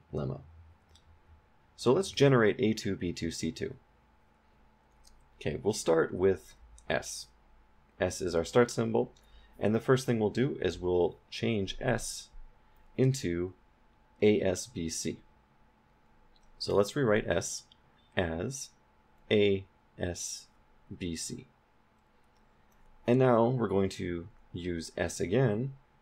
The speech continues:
except this time we'll convert it into just A B C. So we'll be left with A,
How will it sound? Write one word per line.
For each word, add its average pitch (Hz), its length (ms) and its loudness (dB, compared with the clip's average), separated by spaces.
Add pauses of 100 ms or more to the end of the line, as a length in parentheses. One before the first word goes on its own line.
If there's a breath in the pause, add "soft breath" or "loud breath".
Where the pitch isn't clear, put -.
(160)
except - 260 -4
this 117 160 0
time 98 240 2
we'll 90 80 0
convert 82 380 -2
it - 100 -2
into 82 220 -8
just 80 320 -2
A 175 140 0
B 92 140 -2
C. - 360 -8 (1000)
So 90 300 2
we'll 85 140 2
be 85 100 0
left 85 220 0
with 82 240 -8
A, 156 400 -2